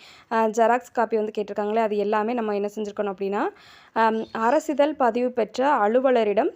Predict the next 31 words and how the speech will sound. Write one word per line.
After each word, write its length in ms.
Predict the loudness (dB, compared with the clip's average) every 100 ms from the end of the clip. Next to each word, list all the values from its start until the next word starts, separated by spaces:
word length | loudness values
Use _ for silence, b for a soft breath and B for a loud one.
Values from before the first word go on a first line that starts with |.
| -2
சான்றொப்பம் 580 | 0 2 2 2 2 -2
பெற்று 260 | -2 -2
அனுப்ப 240 | -2 -2 -2
வேண்டும் 300 | -2 -2 -4
சொல்லி 240 | -4 -4 -4
கேட்டிருக்காங்க. 460 | -6 -4 -4 -2
அட்டஸ்டட் 400 | -2 -6 -4 -2
வாங்கி 420 | -2 -2 -2 -6 B B B
அந்த 180 | -4 -2
ஜெராக்ஸ் 420 | 2 4 2 0
காப்பியை 260 | -2 0 0
வந்து 380 | 0 0 0 0
only 120 | 2
அனுப்பணும்னு 380 | 0 0 -2 -4
சொல்லி 200 | -6 -6
கொடுத்துருக்காங்க. 480 | -8 -10 -8 -6 -4
அதையுமே 560 | -4 -4 -4 -4 -8 -10 -6
கரெக்டா 280 | -6 -6
அனுப்பணும். 460 | -6 -6 -6 -4 -4 -6 B B -4
அப்படி 240 | 0 2
இல்லைன்னா 100 | 2
அதை 240 | 0 0
ரிஜெக்ட் 380 | 0 -2 -6 -4
பண்ணிடுவோம்னு 260 | -4 -4 -6
சொல்லி 220 | -6 -8
கொடுத்துருக்காங்க. 560 | -8 -10 -10 -6 -6 -6 B B B
அடுத்து 240 | -2 0 2
ஐந்தாவது 460 | 2 2 2 2
பார்த்தோம்னா, 300 | -2 -4 -4 -4
விண்ணப்பதாரர் 640 | -4 -2 0 0 2 0 0
வந்து 420 | -2 0 -2